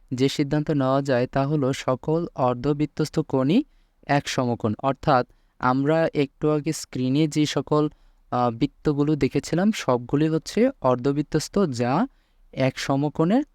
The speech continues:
সমান। তাহলে আমরা এটা লিখে দিব আমাদের সিদ্ধান্তের মধ্যে। এবার নিচে কিছু একক কাজ দেওয়া রয়েছে,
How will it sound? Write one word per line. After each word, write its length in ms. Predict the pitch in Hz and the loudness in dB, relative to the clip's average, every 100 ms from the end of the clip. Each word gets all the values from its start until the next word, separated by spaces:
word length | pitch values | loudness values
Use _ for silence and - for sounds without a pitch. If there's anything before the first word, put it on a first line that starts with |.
| _ | _
সমান। 440 | - 160 127 101 - _ _ - | -2 0 2 0 -6 _ _ -4
তাহলে 240 | 127 135 | 0 2
আমরা 240 | 139 147 175 | 2 2 2
এটা 200 | 143 147 | 2 0
লিখে 240 | 120 131 | 2 0
দিব 200 | 127 156 | 0 0
আমাদের 320 | 180 127 120 | 0 0 0
সিদ্ধান্তের 640 | - 127 113 117 117 120 107 | 0 -2 0 -2 0 2 2
মধ্যে। 420 | 101 95 - 101 - _ _ _ _ _ _ | 2 0 -4 -8 -10 _ _ _ _ _ _
এবার 260 | 156 156 139 - _ _ | 4 4 2 -2 _ _
নিচে 320 | 131 143 - | 0 0 0
কিছু 440 | 165 165 - 180 165 - | 0 0 0 0 0 0
একক 320 | 139 - 151 - | 0 0 0 2
কাজ 200 | 156 147 | 0 2
দেওয়া 240 | 160 156 | 2 4
রয়েছে, 460 | 151 143 - 214 | 2 0 0 -2